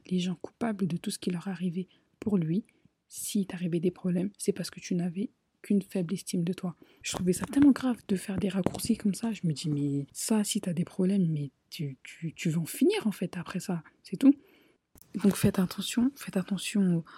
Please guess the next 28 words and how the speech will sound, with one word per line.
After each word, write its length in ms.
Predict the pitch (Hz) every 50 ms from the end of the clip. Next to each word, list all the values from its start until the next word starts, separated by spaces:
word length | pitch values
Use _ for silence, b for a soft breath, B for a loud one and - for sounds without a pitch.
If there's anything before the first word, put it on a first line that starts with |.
| B B B B B
au, 60 | -
au 40 | 170
contenu 400 | - - 196 175 - - 208 185
que 140 | - - 185
vous 160 | 160 175 180
regardez. 560 | 165 196 175 - 180 170 165 160 180 190 214 - B B B B B B B B - _ _ - 180
Euh, 160 | 180 170 160
faites 240 | - - 180 - 190
attention 380 | 180 - 196 175 - - 196
à 60 | 185
ce 100 | - -
que 100 | - -
vous 140 | 180 170 175
faites 300 | - - - 175 - -
parce 200 | - - 170 -
que 460 | - - 185 170 170 170 165 165 165 160 B B B B B -
les 140 | 190 185 185
gens, 180 | 180 196 196 190
ils 140 | 185 170
parlent 380 | - - - 190 180 175 175 170
de 100 | 165 202
sujets, 640 | - - - 190 170 156 180 196 190 190 180 175 170
euh, 140 | 165 165 165
dans 180 | 156 180 170 170
l'angle 400 | 175 190 202 208 180 - 170 165
qui 180 | - - -
les 220 | 180 175 160 - 180
arrange. 420 | 165 156 202 185 185 190 180